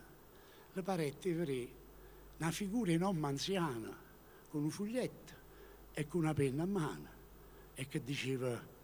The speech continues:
"Lo posso interrogare?" Nata voce ricetta, con prudenza: "Tu ti chiami Vincenzo?"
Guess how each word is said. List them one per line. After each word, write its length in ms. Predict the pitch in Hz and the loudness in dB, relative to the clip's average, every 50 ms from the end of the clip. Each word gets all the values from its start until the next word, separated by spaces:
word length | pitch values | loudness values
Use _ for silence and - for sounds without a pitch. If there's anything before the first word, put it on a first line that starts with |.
| - - - - - - - - - - - - - | -18 -18 -18 -18 -18 -18 -18 -18 -18 -18 -18 -8 -4
"Lo 140 | 107 110 117 | -2 0 2
posso 280 | 120 127 147 - 151 | 4 4 6 6 6
interrogare?" 640 | 151 151 165 160 143 156 156 143 143 113 87 - - - - - - - - - - - - - - - - - - - - - | 6 8 8 10 10 10 8 8 6 2 0 -2 -6 -14 -16 -18 -18 -18 -18 -18 -18 -18 -18 -18 -18 -18 -16 -16 -16 -18 -12 -4
Nata 260 | - 147 147 - 139 | -2 0 0 2 2
voce 280 | 131 127 131 120 - 120 | 2 2 2 2 2 0
ricetta, 540 | 110 113 117 - - 127 - - - - - - - - - - - - - - - - - - - - - - - - - - | -2 0 2 2 0 0 -2 -6 -8 -8 -8 -8 -10 -12 -16 -18 -18 -18 -18 -20 -20 -20 -20 -18 -18 -18 -18 -18 -18 -18 -14 -10
con 220 | - 127 110 110 | -8 -6 -6 -4
prudenza: 760 | 101 - 107 110 113 104 101 98 87 - - - - - 80 - - - - - - - - - - - - - - - - - - - - - - - - - - - - - - - - - - - - - - - - - - - - - - - - - | -2 -2 -2 -2 -2 -6 -4 -6 -6 -6 -8 -8 -10 -10 -10 -12 -14 -16 -16 -18 -18 -18 -18 -18 -18 -18 -18 -18 -18 -18 -18 -18 -18 -18 -18 -18 -18 -18 -18 -20 -20 -20 -20 -20 -20 -20 -20 -20 -20 -20 -20 -20 -20 -20 -20 -20 -20 -20 -20 -20 -20 -16 -6 0
"Tu 260 | 147 151 160 160 151 | 2 4 4 4 4
ti 140 | 156 165 156 | 4 2 2
chiami 640 | - 147 156 156 151 139 143 147 139 139 143 - - - - - - - - - - - - - | 4 6 8 8 8 8 8 6 4 4 2 0 -4 -10 -14 -16 -16 -16 -16 -16 -16 -16 -10 -6
Vincenzo?" 800 | - 131 139 127 - 165 175 165 156 143 - - 156 151 160 170 | -2 -2 2 6 8 8 10 10 8 6 6 6 6 6 4 2